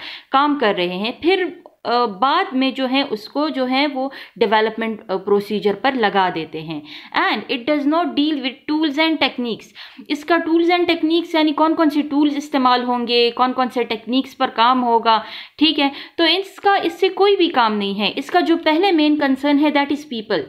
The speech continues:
कि किस तरह से वो एक प्रोजेक्ट में किस तरीके से वो काम कर रहे हैं, उनका इंटरेक्शन एक दूसरे के साथ अच्छा है, बुरा है, कैसा है। Kanban methodology, focus on managing the work।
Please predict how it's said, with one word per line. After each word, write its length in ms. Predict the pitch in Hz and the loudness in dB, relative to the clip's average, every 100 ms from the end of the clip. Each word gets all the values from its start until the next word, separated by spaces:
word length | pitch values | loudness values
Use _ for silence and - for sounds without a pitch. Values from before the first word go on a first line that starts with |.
| - _ | -10 _
कि 320 | 311 330 - - | -4 -4 -4 -2
किस 240 | 359 349 | -2 0
तरह 220 | 392 311 254 | 0 2 0
से 200 | 269 254 | -2 -4
वो 220 | 233 269 | -4 -4
एक 280 | - 214 220 | -4 -4 -2
प्रोजेक्ट 600 | 208 - 226 226 254 - | -2 0 0 0 -4 -4
में 220 | 226 269 - - - _ | -6 -6 -8 -20 -20 _
किस 220 | 330 339 | -2 0
तरीके 360 | 269 226 202 208 | -2 -2 0 -2
से 220 | 208 277 | -2 -4
वो 420 | 254 302 339 - _ - | -2 -4 -6 -12 _ 0
काम 280 | 240 233 214 | 2 2 0
कर 200 | 214 185 | -2 -2
रहे 120 | 180 | -2
हैं, 160 | 220 | 0
उनका 280 | 285 311 311 | 0 2 2
इंटरेक्शन 600 | 294 262 247 269 - 294 | 2 2 0 -2 0 -2
एक 240 | - 214 196 | 0 -4 -4
दूसरे 280 | 208 226 | -4 -2
के 100 | 214 | -2
साथ 180 | 214 214 202 | -2 -4 -4
अच्छा 360 | 185 - 226 214 | -8 -4 -2 0
है, 180 | 214 | 0
बुरा 280 | 202 175 190 | -2 -2 -2
है, 180 | 208 262 | -2 -4
कैसा 340 | 269 285 285 | 0 -2 0
है। 220 | 240 165 - - - - - - _ _ _ _ - | -2 -4 -16 -20 -20 -20 -20 -20 _ _ _ _ 0
Kanban 440 | 349 381 370 359 359 - - 240 | 2 2 0 0 -2 -8 -4 -2
methodology, 580 | 247 240 214 196 190 143 - - _ - | 2 2 2 0 -4 -10 -12 -20 _ -2
focus 260 | 339 381 415 330 | 0 2 2 2
on 120 | 262 | 2
managing 520 | 254 262 330 330 311 | 2 2 2 2 2
the 100 | 247 | 2
work। 280 | 170 165 | 0 -2